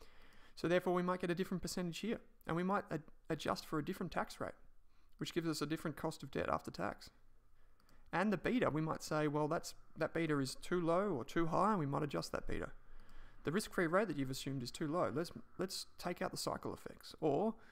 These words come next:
the market risk premium is too rich. It's actually not gonna, the share markets won't return that much going into the future. All of these inputs have an effect on the final weighted average cost of capital, which means that we're already injecting a lot of our opinion and a lot of subjectivity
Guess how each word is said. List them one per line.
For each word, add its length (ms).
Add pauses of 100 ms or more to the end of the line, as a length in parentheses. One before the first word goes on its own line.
(140)
the 80
market 280
risk 180
premium 360
is 80
too 160
rich. 380 (160)
It's 100
actually 240
not 180
gonna, 220 (240)
the 60
share 180
markets 320
won't 260
return 360
that 140
much 200
going 180
into 120
the 60
future. 380 (560)
All 240
of 140
these 220
inputs 540 (100)
have 300
an 100
effect 560 (340)
on 100
the 60
final 540
weighted 320
average 280
cost 240
of 80
capital, 360 (520)
which 220
means 360
that 140
we're 120
already 440
injecting 420
a 60
lot 220
of 100
our 120
opinion 500 (640)
and 180
a 60
lot 200
of 160
subjectivity 1000